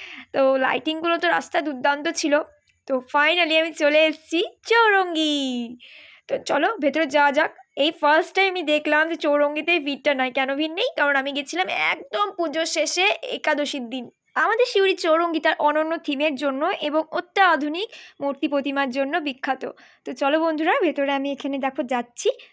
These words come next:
তো ভেতরের থিমটা অন্য আন্য আর কি বছরের থেকেও এটাও ছিল সম্পূর্ণ আলাদা।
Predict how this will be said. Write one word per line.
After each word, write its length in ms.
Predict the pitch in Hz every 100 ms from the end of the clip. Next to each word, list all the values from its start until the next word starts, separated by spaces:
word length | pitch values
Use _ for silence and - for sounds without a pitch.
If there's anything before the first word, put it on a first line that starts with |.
| _
তো 120 | 311
ভেতরের 360 | 302 349 392 403 392
থিমটা 300 | 359 339 370
অন্য 420 | - 320 349 370
আন্য 680 | 381 - 311 320 339 349 349
আর 120 | 294 285
কি 140 | 320 302
বছরের 400 | 277 277 320 320
থেকেও 340 | 320 294 320 330
এটাও 300 | - 285 311
ছিল 220 | 320 330 320
সম্পূর্ণ 520 | 294 262 294 294 302
আলাদা। 460 | 277 269 269 320